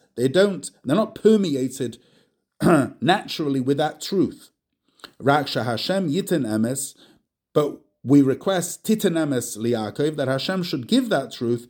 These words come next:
al yidei siyur milamayla, through aid from above. V'chesed lavram, pirush, that means, sheyeh bechinas Avram hu bechinas ava, that there should be that level of Avram, which is the love, shehi ba b'teiras chesed milamayla, which comes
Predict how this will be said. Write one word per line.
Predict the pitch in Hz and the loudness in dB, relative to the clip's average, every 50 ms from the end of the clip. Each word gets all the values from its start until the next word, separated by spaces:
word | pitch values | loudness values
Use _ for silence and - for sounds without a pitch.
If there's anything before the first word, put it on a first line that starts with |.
| _ _ - - _ - | _ _ -20 -16 _ 0
al | 143 143 | 2 4
yidei | 139 139 131 143 185 185 | 4 4 2 2 2 2
siyur | 170 175 - 147 156 175 185 175 151 | 0 0 -4 -2 2 2 2 2 2
milamayla, | 156 151 143 131 135 165 190 196 185 160 151 147 147 - - _ | 0 0 0 0 2 2 2 2 4 2 2 0 -2 -4 -12 _
through | - - 185 208 190 165 160 160 - - _ _ _ _ _ _ - 160 | -8 0 4 6 6 6 6 4 -2 -10 _ _ _ _ _ _ 0 2
aid | 165 160 160 156 | 2 4 2 2
from | - - 147 127 127 | 0 -2 -2 0 0
above. | 120 104 120 107 90 80 - - - _ _ _ _ _ _ _ _ _ - - - - _ | 0 0 0 -2 -2 -4 -12 -18 -20 _ _ _ _ _ _ _ _ _ -20 -20 -20 -14 _
V'chesed | - 117 - - 156 175 175 175 - 175 143 | -8 -4 0 4 4 4 4 4 2 0 0
lavram, | 123 127 113 101 95 104 104 110 117 131 165 185 185 - _ - | 0 0 -2 -2 -4 -6 -4 -2 0 0 -2 -2 -4 -12 _ -6
pirush, | - 131 135 143 156 196 220 214 - - | 0 2 2 4 6 4 4 2 -2 -6
that | 113 120 127 - | -6 -6 -4 -2
means, | 120 127 143 - 98 - - - | 0 0 0 0 -2 -6 -10 -14
sheyeh | - - - - 135 180 196 180 | -16 -12 -8 0 2 4 4 4
bechinas | 143 156 - - 165 160 151 143 - | 2 -2 -2 -2 -2 0 0 -2 -2
Avram | 151 127 107 127 175 180 175 165 139 | -2 -2 -2 0 2 2 2 2 2
hu | 151 156 | 0 0
bechinas | 139 135 131 - - 156 143 - - | 0 0 -2 -2 -2 -2 -2 -2 -4
ava, | - - 117 120 117 113 127 143 165 170 - - - - - - - | -4 -2 0 0 0 2 0 0 0 -4 -10 -18 -20 -20 -20 -6 0
that | - 135 143 131 | 2 2 4 4
there | 131 120 | 2 0
should | - - 131 104 107 | 0 0 -2 -2 0
be | 175 202 202 | 0 0 2
that | 156 156 143 135 | 2 0 0 2
level | 131 139 175 185 175 156 147 | 4 4 4 4 4 2 2
of | 131 127 | 2 0
Avram, | 127 117 101 113 147 165 160 147 135 | 0 -2 0 2 2 4 4 2 0
which | 127 120 - | -2 -4 -4
is | 139 120 - | -6 -6 -4
the | - 127 | -4 -2
love, | 127 151 208 233 190 175 165 - _ _ _ _ _ _ | 2 4 4 4 4 2 0 -6 _ _ _ _ _ _
shehi | - - 139 135 131 180 180 147 | -10 -6 -4 -4 -2 -2 -2 -2
ba | 127 170 185 185 | 0 0 0 2
b'teiras | 165 170 160 - 175 165 165 160 156 - - | 0 0 0 0 2 2 2 2 0 -2 -2
chesed | 185 185 175 - 170 147 | -2 -2 0 -2 -2 -2
milamayla, | 147 147 147 143 139 165 180 196 185 170 151 | -2 -2 0 0 2 2 2 2 2 0 -2
which | 156 147 - - | -4 -6 -8 -6
comes | - 196 196 175 165 165 165 - | -4 -2 -2 -2 -2 -4 -6 -8